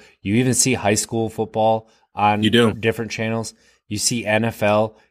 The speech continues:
Speaker 1: you see C F L, you see, you know, back when the Arena Football League was there. Now you have the F C F coming in and
Speaker 2: Uh, yeah, we can go on,
Speaker 1: gangbusters.
Speaker 2: we,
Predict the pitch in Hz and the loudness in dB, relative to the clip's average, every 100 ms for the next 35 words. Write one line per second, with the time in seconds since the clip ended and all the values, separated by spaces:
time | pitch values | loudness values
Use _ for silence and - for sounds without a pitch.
0 | - 101 - 113 101 - 117 117 110 110 | -12 -8 -4 -2 -2 -2 2 2 2 2
1 | 110 107 107 _ _ _ 95 - 123 131 | 2 2 -2 _ _ _ -8 -2 0 2
2 | 131 127 120 _ _ _ 110 107 104 107 | 2 0 -4 _ _ _ -4 0 0 0
3 | 113 101 98 107 - 110 110 101 104 101 | 0 0 0 -2 -2 -2 0 0 -2 -4
4 | 95 101 104 - _ _ - 98 113 120 | -4 -2 -2 -6 _ _ -6 2 4 4
5 | 120 107 104 110 - 98 101 113 - 110 | 2 2 0 0 -2 -2 -2 -2 -4 -4
6 | 110 110 110 110 _ _ 92 90 - 208 | -2 -2 -4 -6 _ _ -14 -4 0 4
7 | 185 131 175 180 156 143 123 123 127 120 | 4 4 2 4 4 4 2 -2 -4 -4
8 | - 135 160 | -6 -2 -2